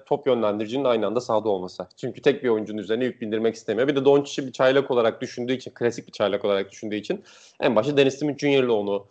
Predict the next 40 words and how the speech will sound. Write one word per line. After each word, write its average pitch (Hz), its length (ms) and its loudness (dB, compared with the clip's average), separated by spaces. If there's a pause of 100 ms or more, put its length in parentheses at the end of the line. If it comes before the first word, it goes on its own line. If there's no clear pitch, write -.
(280)
yan 135 160 4
yana 110 220 2
bulundurmanın 104 460 -4
çok 170 160 -6
mantıklı 123 420 0
olduğunu 113 280 -4
düşünüyorlardı. 90 540 -6
Fakat - 280 -4
sonrasında 156 600 0 (320)
hani 110 200 -6
Doncic'in 175 440 2
eline 165 180 2
top - 260 -2
vermenin 147 380 0
ve 135 180 0 (140)
otuz 135 280 -8
beş 202 220 2
dakika 151 240 0
o 143 60 2
topun 147 240 0
onun 147 200 2
elinde 151 220 0
bulundurmanın 143 380 0
o 135 100 2
kadar 147 300 4
değerli 147 260 6
olduğunu 143 260 2
fark 131 280 2
ettiler 170 380 0
ki - 80 -16
tamamen 180 420 0
başka 160 300 2
bir 139 180 -4 (280)
mantığa 110 420 0
doğru 98 180 -4
gittiler. - 240 -10
Ama 127 120 -2
ne 123 80 -2
olursa 220 340 -2
olsun 247 280 -2